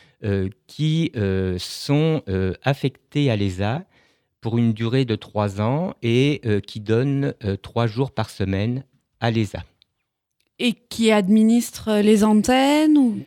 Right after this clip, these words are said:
Speaker 2: qui sont bénévoles
Speaker 1: Euh,
Speaker 2: eux-mêmes ?
Speaker 1: il, certains administrent les antennes, euh, mais c'est pas là que, euh, qu'est leur principal apport. Le principal apport, il est plutôt au niveau des supports, euh, je dirais, euh, au niveau national,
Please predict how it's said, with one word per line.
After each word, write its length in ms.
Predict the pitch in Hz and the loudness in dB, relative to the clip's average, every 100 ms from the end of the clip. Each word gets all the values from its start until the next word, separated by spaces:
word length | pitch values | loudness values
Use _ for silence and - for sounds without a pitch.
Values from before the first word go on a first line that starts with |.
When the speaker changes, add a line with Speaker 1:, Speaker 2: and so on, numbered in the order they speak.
| _ | _
Speaker 2:
qui 160 | - 202 | -10 -8
sont 220 | - 202 | -4 0
bénévoles 640 | 185 185 185 170 196 202 190 | 2 4 2 4 4 4 4
Speaker 1:
Euh, 60 | |
Speaker 2:
eux-mêmes ? 340 | 190 202 247 269 | 4 4 4 2
Speaker 1:
il, 260 | 151 151 | 2 0
certains 440 | 107 - 160 - 180 | 0 -2 0 2 4
administrent 560 | 170 165 180 170 - | 4 4 0 -2 -2
les 220 | 143 139 131 | 2 2 2
antennes, 580 | 131 - 156 190 208 220 - _ - | 0 2 2 4 2 -2 -10 _ 0
euh, 300 | 127 123 120 | 4 4 4
mais 180 | 127 139 | 2 0
c'est 200 | - 135 | -2 -6
pas 220 | - 156 | 0 0
là 280 | 165 175 185 | 2 2 0
que, 240 | - - | -4 -2
euh, 1080 | 131 143 143 113 113 107 107 104 104 110 117 117 _ _ | 2 2 2 2 0 -2 -2 -4 -4 -4 -6 -8 _ _
qu'est 160 | - 151 | -2 0
leur 220 | 131 - | 2 -2
principal 540 | - 127 - 113 110 | -6 -6 -6 -8 -4
apport. 320 | 107 - 147 160 | -4 -4 -6 -4
Le 100 | 127 | -4
principal 500 | - 123 - 117 113 | -4 -6 -6 -6 -6
apport, 300 | 107 151 143 | -4 -4 -2
il 80 | |
est 60 | 113 | -4
plutôt 320 | - 120 151 | -6 -8 -4
au 80 | 139 | -2
niveau 320 | 117 113 139 | -2 -2 -6
des 120 | 123 | -4
supports, 720 | 110 - 113 - 123 135 123 | -8 -10 -18 -6 -4 -4 -4
euh, 80 | 104 | -6
je 140 | 98 101 | -6 -8
dirais, 480 | 98 101 120 131 - - _ 101 | -8 -8 -6 -6 -8 -20 _ -8
euh, 280 | 98 95 | -6 -4
au 120 | 101 110 | -4 -2
niveau 280 | 110 113 | -2 -2
national, 720 | 120 107 - 101 101 104 127 | -4 -4 -6 -6 -4 -4 -6